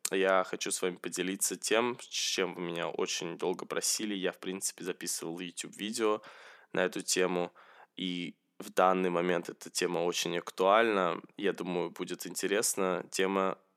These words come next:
«Мой переезд в Америку». Как вообще это происходило, когда я переехал, что со мной происходило, какие, с какими трудностями я столкнулся,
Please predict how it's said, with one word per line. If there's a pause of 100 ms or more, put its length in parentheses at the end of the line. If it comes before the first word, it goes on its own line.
(640)
«Мой
переезд
в
Америку».
Как
вообще
это
происходило, (420)
когда
я
переехал,
что
со
мной
происходило,
какие,
с
какими
трудностями
я
столкнулся,